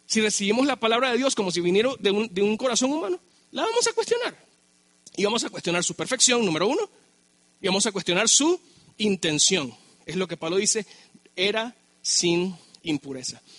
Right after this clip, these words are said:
Pero luego Pablo sigue, son, son seis. Y, y Pablo dice, "La predicación que hicimos fue sin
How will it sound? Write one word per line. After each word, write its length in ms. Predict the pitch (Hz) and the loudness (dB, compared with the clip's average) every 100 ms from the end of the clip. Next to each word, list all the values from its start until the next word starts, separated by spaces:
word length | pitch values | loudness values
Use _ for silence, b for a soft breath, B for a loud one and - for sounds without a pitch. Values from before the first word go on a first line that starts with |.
| B - | B 0
Pero 180 | 262 - | 0 2
luego 280 | 240 269 330 | 2 2 0
Pablo 260 | 233 254 | 0 0
sigue, 240 | 226 233 175 | 2 2 2
son, 160 | 240 | 0
son 220 | 220 233 247 | 2 2 4
seis. 320 | 233 175 - B B - | 2 0 -6 B B -8
Y, 180 | 240 233 | -4 -2
y 40 | |
Pablo 260 | 247 285 285 | 2 2 4
dice, 260 | 269 233 | 2 4
"La 120 | 233 | 2
predicación 760 | 226 226 233 220 - 247 359 339 | 2 2 2 2 4 6 4 4
que 120 | 233 | 2
hicimos 420 | 220 285 269 226 | 2 2 2 0
fue 200 | - 262 | 2 2
sin 360 | 262 - 330 392 | 2 2 4 4